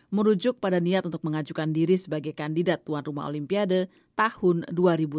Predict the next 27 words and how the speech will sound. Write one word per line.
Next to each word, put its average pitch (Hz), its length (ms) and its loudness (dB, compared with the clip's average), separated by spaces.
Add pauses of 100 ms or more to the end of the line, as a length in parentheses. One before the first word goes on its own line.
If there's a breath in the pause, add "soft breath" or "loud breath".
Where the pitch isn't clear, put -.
tiga 160 160 -2
puluh 151 320 -6
dua. 139 240 -8 (560 soft breath)
Presiden 156 400 -6
I 143 160 -6
O 202 160 -4
C 160 240 -6
Thomas 156 320 -6
Bach 156 320 -4
mengatakan, 170 800 -6
Komite 160 400 -2
Olimpiade 151 480 -4
Internasional 160 800 -4 (240 loud breath)
menyambut 240 400 2
baik 196 240 4
pencalonan 170 640 0
diri 160 240 0
Indonesia 165 640 -2
menjadi 160 320 -2
tuan 156 240 -2
rumah 160 400 -6
Olimpiade 151 560 -2
dua 147 240 -4
ribu 156 240 -4
tiga 156 160 -4
puluh 175 320 2
dua. 147 160 0